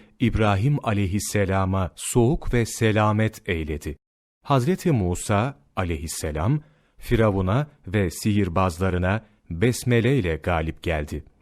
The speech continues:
Besmele, Süleyman aleyhisselama indirildiği zaman melekler ona, "Ey Süleyman,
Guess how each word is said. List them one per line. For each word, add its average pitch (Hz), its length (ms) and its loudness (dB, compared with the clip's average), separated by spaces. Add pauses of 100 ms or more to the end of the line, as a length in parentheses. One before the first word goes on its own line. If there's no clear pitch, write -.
(520)
Besmele, 92 680 0 (280)
Süleyman 113 580 4
aleyhisselama 107 1000 2
indirildiği 90 640 0
zaman 87 360 0
melekler 87 540 -2
ona, 85 360 -2 (380)
"Ey 147 280 6
Süleyman, 82 640 0